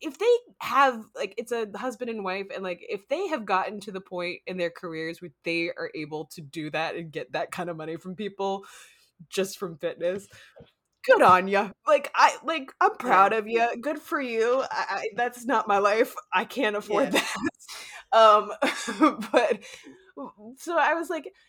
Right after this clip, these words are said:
Speaker 1: "Yeah, sure. We'll, uh, we'll schedule a meeting for tomorrow." Uh, I'm probably just gonna email them and cancel the meeting and just be like, "No, there's no way in hell." I didn't,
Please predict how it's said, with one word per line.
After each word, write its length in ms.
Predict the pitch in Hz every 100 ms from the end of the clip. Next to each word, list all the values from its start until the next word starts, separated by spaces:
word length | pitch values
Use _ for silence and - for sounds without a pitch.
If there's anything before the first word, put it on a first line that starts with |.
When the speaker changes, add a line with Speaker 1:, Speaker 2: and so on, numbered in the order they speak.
| _ _
Speaker 1:
"Yeah, 220 | 440 381 233
sure. 340 | - 330 -
We'll, 480 | - 214 294 302 294
uh, 260 | 269 254 233
we'll 140 | - 302
schedule 360 | - 330 277 285
a 40 |
meeting 260 | 240 220 214
for 140 | 208 226
tomorrow." 560 | 202 185 165 165 165 170 - - - -
Uh, 120 | 202 -
I'm 180 | 220 269
probably 300 | 254 233 220
just 200 | 202 -
gonna 180 | 226 185
email 360 | 196 196 175 165
them 220 | 170 160 -
and 160 | 170
cancel 400 | 165 196 160 180
the 100 | 170
meeting 480 | 170 151 151 165 170 -
and 100 | 165
just 160 | 165 147
be 100 | 151
like, 320 | 143 139 - -
"No, 420 | 151 165 147 127 127
there's 240 | 156 151
no 120 | 156 143
way 200 | 135 131
in 60 |
hell." 140 | 147 139 -
I 100 | 202
didn't, 420 | 196 226 214 147